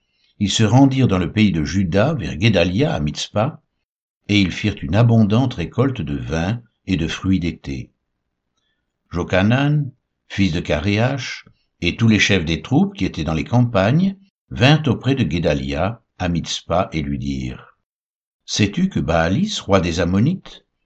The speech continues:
a chargé Ismaël, fils de Néthania, de t'ôter la vie ? » Mais Guédalia, fils d'Achikam, ne les crut point. Et Jochanan, fils de Karéach, dit secrètement à Guédalia à Mitzpa, «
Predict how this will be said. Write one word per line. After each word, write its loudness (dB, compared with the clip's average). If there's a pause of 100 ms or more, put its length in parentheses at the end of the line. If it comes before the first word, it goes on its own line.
a 2
chargé 2
Ismaël, 2
fils -6
de -2
Néthania, 2 (280)
de -4
t'ôter 2
la 0
vie ? » -2 (840)
Mais -6
Guédalia, 0
fils -10
d'Achikam, -2
ne 2
les -2
crut 0
point. 0 (720)
Et -6
Jochanan, -2
fils -4
de -10
Karéach, -2 (600)
dit -4
secrètement 0
à 0
Guédalia 0
à -8
Mitzpa, « -6